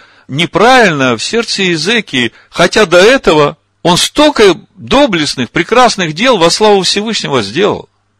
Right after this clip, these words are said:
Прочее о Иезекии, о всех подвигах его и о том, что он сделал, пруд и водопровод, и провел воду в город, написано в летописи царей иудейских. «И почил Иезекия с отцами своими, и воцарился Манасия, сын его, вместо него».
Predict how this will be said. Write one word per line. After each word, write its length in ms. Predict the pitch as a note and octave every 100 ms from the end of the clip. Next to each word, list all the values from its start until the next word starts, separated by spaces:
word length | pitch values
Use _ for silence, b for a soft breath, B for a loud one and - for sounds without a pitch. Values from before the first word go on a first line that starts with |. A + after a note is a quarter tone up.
| _ _ _ _ _ _ _ _ _ -
Прочее 500 | F#3+ C#4 C#4 F#3+ D#3+
о 120 | C#3
Иезекии, 640 | D3+ D3+ F3 B3+ G#3+ D3+
о 240 | - C3+ D3
всех 280 | - D#3+ -
подвигах 520 | B3+ A3+ C#3+ B2+ B2
его 260 | C3 A#2
и 120 | A2 D3+
о 100 | F#3
том, 240 | G#3 E3
что 180 | - D3
он 120 | C#3
сделал, 460 | D3 A#3 A3 C#3 - b b b _
пруд 420 | D#3+ A#3 B3+ A#3+
и 60 | D#3+
водопровод, 800 | D3 C#3 C#3+ D3 E3 A#3+ A3+ F#3
и 80 | D3+
провел 400 | E3 F3 E3 D3
воду 420 | F#3 B3+ G3 F3+
в 60 |
город, 340 | E3+ F3+ D#3 - b b -
написано 760 | B2+ C#3+ B3+ C4+ F#3+ C#3+ B2 -
в 120 | G#2+
летописи 560 | D#3+ B3+ - C#3+ A#2 A#2
царей 460 | - C#3 F#3+ G3 -
иудейских. 720 | D#3+ D#3 B2+ G2+ - - _ _ _ _ _ _ _ _ _ _ _ _ _ _
«И 100 | A#2
почил 440 | A#2+ A#3 - D#3
Иезекия 400 | C3 A#2+ A#2 A2
с 80 | A2
отцами 380 | C3 - A#3 G#3+
своими, 380 | - F3 D#3+ C#3
и 40 |
воцарился 560 | A2+ A#2+ A2+ B2+ A#2 G#2
Манасия, 500 | G#2 C#3 F#3 - G#2+
сын 260 | - D3
его, 360 | D3 G#2+ G#2 B2
вместо 420 | - G#2+ A2 -
него». 260 | G#2+ F2+ F2+